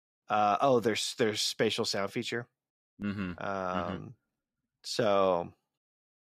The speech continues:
Speaker 1: all three pairs will have that, even the ninety-nine dollar one, so.
Speaker 2: Okay, okay.
Speaker 1: Okay. Yeah, yeah, I'm, I'm with you. I, I think that, I think what they're talking about here with their targeted approach at these gaming per-, like, these P C gaming peripherals,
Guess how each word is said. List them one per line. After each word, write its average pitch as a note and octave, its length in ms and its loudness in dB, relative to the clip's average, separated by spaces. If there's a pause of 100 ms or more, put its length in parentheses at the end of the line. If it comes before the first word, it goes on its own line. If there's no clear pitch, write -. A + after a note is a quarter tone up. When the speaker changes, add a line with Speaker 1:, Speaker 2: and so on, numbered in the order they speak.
(520)
Speaker 1:
all D3+ 180 8
three C#3 240 2
pairs C3+ 400 2
will C#3+ 100 0
have C#3 200 0
that, D3+ 220 0 (340)
even A#2 240 -8
the A2+ 80 -2
ninety-nine A2 360 -4
dollar G#2 240 -2
one, A#2 220 -8
so. - 340 -8 (220)
Speaker 2:
Okay, - 220 -8 (200)
okay. - 200 -14 (260)
Speaker 1:
Okay. C3+ 880 -4 (120)
Yeah, A#2+ 300 2 (200)
yeah, C#3+ 280 4 (160)
I'm, D3 300 2
I'm E3 120 2
with D#3 240 2
you. G#2 160 0
I, A2+ 160 2 (160)
I A2+ 60 0
think C#3 300 -4
that, B2 180 2 (400)
I D#3 80 2
think A#3 220 0
what F#3 120 0
they're C#3+ 120 0
talking C#3+ 380 -2
about A#2+ 180 2
here B2+ 520 -4
with A#2 160 -8
their F#2+ 200 -4
targeted C3+ 440 -2
approach A#2+ 540 -2
at A#2 200 -2 (100)
these G#2+ 180 -8
gaming A#2 400 -6
per-, F2+ 240 -14 (100)
like, G#2 160 -4
these G2 140 -14
P - 200 -12
C A#2+ 120 -8
gaming A#2 280 -4
peripherals, D3 580 -2